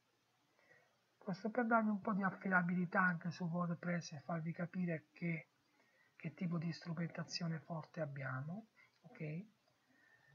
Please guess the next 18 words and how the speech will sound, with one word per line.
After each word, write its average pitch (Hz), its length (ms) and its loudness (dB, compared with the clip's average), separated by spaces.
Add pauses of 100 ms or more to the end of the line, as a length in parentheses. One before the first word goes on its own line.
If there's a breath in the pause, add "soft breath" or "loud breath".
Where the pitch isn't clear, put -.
(100)
Quindi 147 220 -6
adesso - 380 -6
io 139 140 -8
accedo 143 260 -8
al 147 80 -6
mio 175 160 -2
sito, 180 460 -6 (560)
il - 80 -20
mio 143 100 -2
sito 127 440 -8 (160)
è 131 100 -8
sparito. - 600 -6 (600)
No, 113 520 -2
non 113 180 -8
è 113 160 -8
sparito. 131 640 -12 (1200 soft breath)
Nel - 180 -6
caso 160 580 0